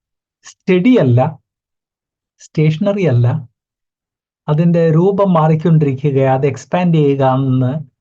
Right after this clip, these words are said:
മനസ്സിലായി. എന്നാൽ ബൈബിൾ പറയുന്നത് അങ്ങനല്ല, ഈ പ്രപഞ്ചത്തിൻ്റെ, പ്രപഞ്ചം സ്റ്റഡിയായ രൂപം മാറുന്നില്ല. അതുകൊണ്ട്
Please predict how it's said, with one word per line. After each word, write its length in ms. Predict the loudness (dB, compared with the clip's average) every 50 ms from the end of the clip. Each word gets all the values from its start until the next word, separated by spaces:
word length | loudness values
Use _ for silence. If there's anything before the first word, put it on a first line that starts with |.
| _ _ _ _ _ _ _ _ -4
മനസ്സിലായി. 720 | -4 -2 -2 -2 -2 -2 -2 0 0 0 0 -2 -4 -6 -10 _ _ _ _ _ -8 -6
എന്നാൽ 560 | -4 -2 -2 -2 -2 -2 -2 -2 -2 -4 -8 _ _ _ _ _ _ _ _ _ -6
ബൈബിൾ 460 | -4 -2 -2 -2 0 0 -2 -2 0 0
പറയുന്നത് 500 | 0 2 2 2 4 4 2 2 0 0
അങ്ങനല്ല, 960 | 0 0 0 0 2 2 2 2 0 0 2 2 2 2 2 0 -2 -6 -10 _ _ _ _ _ -8
ഈ 160 | -6 -6 -6 -6
പ്രപഞ്ചത്തിൻ്റെ, 1000 | -6 -6 -6 -2 0 0 0 0 0 -2 -2 -4 -4 -2 -2 -2 -2 -4 -6 -6 -10 -10
പ്രപഞ്ചം 440 | -8 -6 -4 0 0 2 2 2 0
സ്റ്റഡിയായ 460 | -2 -2 -4 -4 -2 0 -2 -2 0
രൂപം 360 | 0 -2 -2 -2 -2 -4 -2 -2
മാറുന്നില്ല. 400 | -4 -2 -2 -4 -4 -2 -2 -2
അതുകൊണ്ട് 560 | -2 -2 -2 0 0 0 0 0 -2 -4 -6